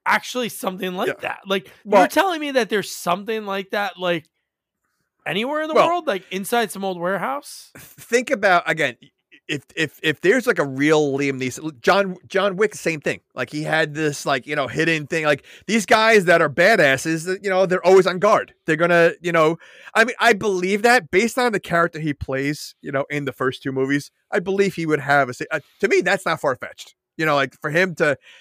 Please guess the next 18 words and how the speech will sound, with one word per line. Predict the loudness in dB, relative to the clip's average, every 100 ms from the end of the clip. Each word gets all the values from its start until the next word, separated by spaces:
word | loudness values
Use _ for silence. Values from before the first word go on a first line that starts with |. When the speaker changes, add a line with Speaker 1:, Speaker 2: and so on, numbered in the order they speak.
| -2
Speaker 2:
to |
have | 2 2
a | 0
safe | -2 -2 -2 -2
area | 0 0 0
where | -2 0 0
he | 0 -4
knows | -2 -2 -2
that | -6
he, | -8 -12 -12
he | -12
can, | -12 -16 -20 _
you | -6
know, | -6 _ _ -12
keep | -10
someone | -6 -6 -2
safe | -2 -2 -4
or | -8 -8